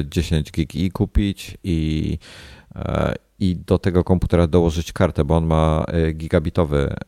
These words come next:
Ethernet na, na pokładzie. E, natomiast kusi mnie trochę, żeby dołożyć sobie tam, e, dziesiątkę, ale nie wiem, czy to ma jakikolwiek sens, wiesz,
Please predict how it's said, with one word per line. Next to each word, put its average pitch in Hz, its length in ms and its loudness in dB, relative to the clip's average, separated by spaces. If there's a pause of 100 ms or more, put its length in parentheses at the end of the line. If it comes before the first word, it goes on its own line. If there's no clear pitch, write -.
Ethernet 73 480 -2
na, 73 240 -2
na 73 320 0
pokładzie. 92 580 2 (920)
E, 85 260 2
natomiast 90 480 2
kusi - 260 -2
mnie 90 120 2
trochę, 90 260 2
żeby 85 200 0
dołożyć 85 520 2
sobie 82 380 0
tam, 78 560 0 (1400)
e, 82 120 2 (280)
dziesiątkę, 71 720 0 (560)
ale 85 920 2 (560)
nie 92 120 -2
wiem, 80 140 2
czy - 120 -6
to 78 100 0
ma 76 100 2
jakikolwiek 67 460 -4
sens, 64 400 -2
wiesz, - 340 -2